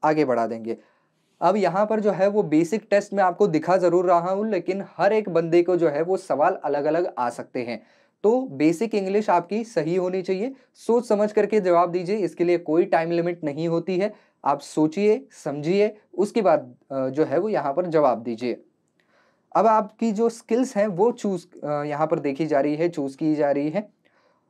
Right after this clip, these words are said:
"What is the way to do lead generation?" लीड जनरेशन करने के लिए क्या करना चाहिए? मैन्युफैक्चरिंग यानी कि उत्पादन करना चाहिए,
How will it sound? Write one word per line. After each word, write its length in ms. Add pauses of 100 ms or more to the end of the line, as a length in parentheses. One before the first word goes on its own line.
(140)
"What 200
is 120
the 220
way 260 (140)
to 140
do 200
lead 380
generation?" 520 (960)
लीड 360
जनरेशन 680
करने 300
के 100
लिए 140
क्या 240
करना 320
चाहिए? 420 (800)
मैन्युफैक्चरिंग 760 (260)
यानी 300
कि 300 (180)
उत्पादन 520
करना 280
चाहिए, 420